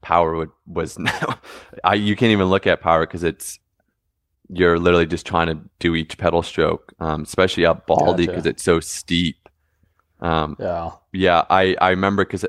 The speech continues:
Speaker 1: when I reached the last kilometer, you can kinda get a gauge of, um, time cut 'cause, well, I kinda already had a gauge, but at that point,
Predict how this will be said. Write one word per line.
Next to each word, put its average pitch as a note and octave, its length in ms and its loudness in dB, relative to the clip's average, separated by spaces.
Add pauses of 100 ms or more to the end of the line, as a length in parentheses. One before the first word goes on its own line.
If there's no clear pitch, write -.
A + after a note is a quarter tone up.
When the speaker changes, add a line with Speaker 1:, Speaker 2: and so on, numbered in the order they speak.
Speaker 1:
when F#2 180 -4
I F2 80 0
reached G2+ 340 0
the G2 60 -2
last F#2+ 340 2
kilometer, F2+ 500 0
you E2 180 -8
can E2+ 140 -10
kinda E2+ 240 -6
get E2+ 140 -2
a D#2+ 60 -2
gauge E2 460 -4
of, E2+ 340 -4 (420)
um, D#2+ 580 -4 (1080)
time F2+ 340 -2
cut G#2+ 240 0
'cause, - 280 -8 (180)
well, E2+ 260 0 (160)
I - 140 2 (280)
kinda G#2 220 0
already F2 400 4
had F2 160 2
a - 40 -2
gauge, F2+ 500 2
but E2 220 0
at E2 180 -2
that F2 220 2
point, F2 360 -2